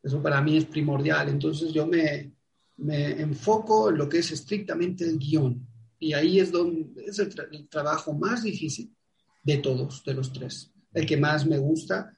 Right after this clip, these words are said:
dirigir también, por supuesto, pero donde yo veo la esencia de la película está ahí, está en, en, en el guión donde te confrontas, ¿no? Entonces, digamos que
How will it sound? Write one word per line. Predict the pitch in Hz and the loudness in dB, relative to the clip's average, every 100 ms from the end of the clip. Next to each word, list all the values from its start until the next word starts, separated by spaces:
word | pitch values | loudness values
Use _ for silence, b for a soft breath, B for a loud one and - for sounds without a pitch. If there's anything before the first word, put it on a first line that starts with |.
| _ | _
dirigir | 190 196 202 247 - | 4 4 4 0 0
también, | 143 160 123 | 2 2 2
por | 139 | -2
supuesto, | - 139 147 135 135 | -8 -8 -8 -8 -8
pero | 147 143 139 | -4 0 0
donde | 151 151 156 | 0 -2 0
yo | 170 175 | 0 2
veo | 170 | 2
la | 151 139 | 2 -2
esencia | 143 156 - 143 | -2 -4 -2 -4
de | |
la | 139 139 | -2 -4
película | 139 156 - 143 | -10 -12 -8 -6
está | 147 - 143 139 | -6 -6 -2 0
ahí, | 135 147 135 _ _ _ _ _ - | -2 -4 -8 _ _ _ _ _ -6
está | 131 131 - 139 135 131 | -4 -4 -2 0 0 0
en, | 127 135 | 0 0
en, | 131 | -2
en | 131 156 | -2 -4
el | 143 143 | -4 -6
guión | 143 143 143 143 | -4 -4 -4 -4
donde | 135 127 131 131 131 | -4 -4 -4 -4 -6
te | 131 131 | -10 -10
confrontas, | 131 131 135 139 135 131 | -8 -6 -8 -8 -10 -10
¿no? | 156 | -10
Entonces, | 151 165 160 175 | -2 -2 0 -2
digamos | 170 160 170 185 185 | 0 0 2 0 0
que | - 156 151 143 | 0 0 0 -4